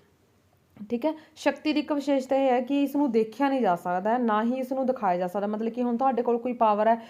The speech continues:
ਇਹ ਤੁਹਾਡੇ ਕੋਈ ਗਲ ਦੇ ਵਿੱਚ ਪਹਿਨੀ ਹੋਈ ਕੋਈ, ਅ, ਚੀਜ਼ ਨਹੀਂ ਹੈਗੀ, ਤੁਸੀਂ ਲੋਕਾਂ ਨੂੰ ਦਿਖਾ ਦਿਓ ਕਿ ਹਾਂ ਤੁਹਾਡੇ ਕੋਲ ਪਾਵਰ ਹੈ, ਹੈ ਨਾ। ਇੱਕ, ਅ, ਮਹਿਸੂਸ ਕੀਤੀ ਜਾਣ ਵਾਲੀ ਚੀਜ਼ ਹੈ,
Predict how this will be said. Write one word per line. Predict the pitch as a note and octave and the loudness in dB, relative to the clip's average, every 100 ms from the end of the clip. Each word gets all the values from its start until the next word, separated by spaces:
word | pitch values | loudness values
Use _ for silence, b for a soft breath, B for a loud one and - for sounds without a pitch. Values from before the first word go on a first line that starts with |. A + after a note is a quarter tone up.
| B - | B -2
ਇਹ | C4+ | 2
ਤੁਹਾਡੇ | C#4+ B3+ C4 | 2 2 2
ਕੋਈ | C4+ | 0
ਗਲ | A3 A3+ G#3+ | 2 2 4
ਦੇ | A#3 | 2
ਵਿੱਚ | A#3 A3+ | 2 -2
ਪਹਿਨੀ | - G#3+ A#3+ | -2 0 2
ਹੋਈ | B3+ B3+ | 2 0
ਕੋਈ, | B3 A#3+ A#3+ | 2 0 0
ਅ, | - - - A3 | -8 -10 -2 -2
ਚੀਜ਼ | G#3+ B3 A#3+ B3 | 0 0 2 2
ਨਹੀਂ | A#3+ | 2
ਹੈਗੀ, | G#3 G#3+ | 0 -2
ਤੁਸੀਂ | B3+ B3 B3+ | -4 -4 0
ਲੋਕਾਂ | A#3 A#3 A3+ | 0 2 0
ਨੂੰ | A3 | -2
ਦਿਖਾ | A3 G#3+ G3 | -2 0 0
ਦਿਓ | G3+ | -2
ਕਿ | A#3+ | -2
ਹਾਂ | A#3 G#3 | 0 0
ਤੁਹਾਡੇ | A#3+ A3+ | 0 0
ਕੋਲ | A3+ | -2
ਪਾਵਰ | G#3+ F#3+ F3 F3 | 0 0 0 -4
ਹੈ, | F#3+ | -4
ਹੈ | A3+ | -6
ਨਾ। | E4+ B B - | -6 B B -2
ਇੱਕ, | D#4+ D#4+ E4+ | -2 0 2
ਅ, | E4 D#4 B3 B3+ C4 - - | 4 4 4 4 2 -2 -4
ਮਹਿਸੂਸ | A#3+ B3+ C4 - C#4 C#4+ - | 0 0 -2 -2 0 0 -2
ਕੀਤੀ | C4 - A#3+ | -8 -4 0
ਜਾਣ | A3 G#3 | 2 2
ਵਾਲੀ | G3 F#3+ | 0 -2
ਚੀਜ਼ | F#3+ E3 | -6 -8
ਹੈ, | - | -10